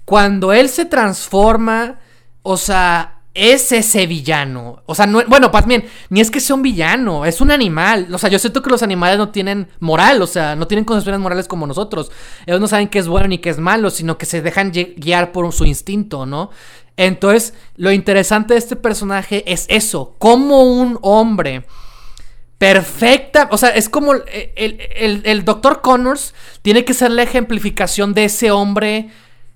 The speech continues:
ideal, ¿sabes? Es un padre de familia, sí,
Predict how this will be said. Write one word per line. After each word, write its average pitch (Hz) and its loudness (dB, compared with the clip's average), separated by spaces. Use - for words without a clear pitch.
ideal, 185 4
¿sabes? 202 4
Es 208 -2
un 226 6
padre 208 4
de 202 2
familia, 202 0
sí, 240 0